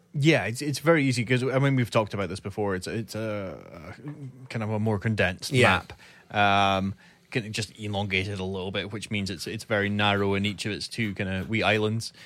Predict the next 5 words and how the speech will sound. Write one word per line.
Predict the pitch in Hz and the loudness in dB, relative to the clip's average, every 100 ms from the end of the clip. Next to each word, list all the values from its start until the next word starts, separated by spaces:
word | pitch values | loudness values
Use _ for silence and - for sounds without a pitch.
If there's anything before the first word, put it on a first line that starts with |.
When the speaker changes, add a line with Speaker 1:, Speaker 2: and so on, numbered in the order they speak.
| - - | -16 2
Speaker 1:
Um, | 113 117 120 113 _ _ _ _ _ _ _ - | 6 6 4 -4 _ _ _ _ _ _ _ -20
it's | - | -2
not | 151 143 139 123 | 4 6 4 4
very, | 123 123 117 113 107 104 104 - _ _ _ _ _ _ _ _ _ - | 4 4 4 4 4 2 0 -4 _ _ _ _ _ _ _ _ _ -2
um, | 110 104 101 101 101 98 95 | 2 4 4 4 2 -2 -4